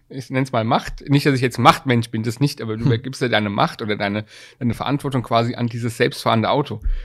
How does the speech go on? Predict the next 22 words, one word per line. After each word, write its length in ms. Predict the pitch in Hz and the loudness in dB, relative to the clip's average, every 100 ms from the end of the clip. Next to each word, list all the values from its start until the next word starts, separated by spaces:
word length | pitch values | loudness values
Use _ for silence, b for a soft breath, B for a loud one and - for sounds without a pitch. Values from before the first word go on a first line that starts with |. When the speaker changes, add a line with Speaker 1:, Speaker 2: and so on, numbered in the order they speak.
| B B B | B B B
Speaker 1:
Und 240 | 123 107 131 B B B _ _ _ _ _ _ - | -2 -2 -2 B B B _ _ _ _ _ _ 2
ja, 140 | 139 | 6
Speaker 2:
Ja, 80 | 180 | 6
die 60 | 127 | 6
Speaker 1:
dann 100 | 123 | 6
Speaker 2:
fahren 120 | 135 | 6
ja 80 | 127 | 4
dann 140 | 117 | 2
alle 220 | - 131 | 0 0
selbst. 520 | 123 107 - - - _ _ - | -2 -2 -6 -8 -14 _ _ -16
Die 60 | 113 | -6
kennen 260 | 113 123 | -2 0
sich 160 | 107 104 | -2 -4
ja. 120 | 95 - - _ - | -8 -8 -20 _ -8
Speaker 1:
Ja, 120 | 110 | 0
Speaker 2:
Ja, 60 | 107 | 4
Speaker 1:
ja, 80 | 165 | 4
das 160 | 170 | 4
Speaker 2:
das 20 | 123 | 2
Speaker 1:
ist 60 | 120 | 2
schon 180 | 143 170 | 0 2
klar. 340 | 135 117 113 | 4 4 2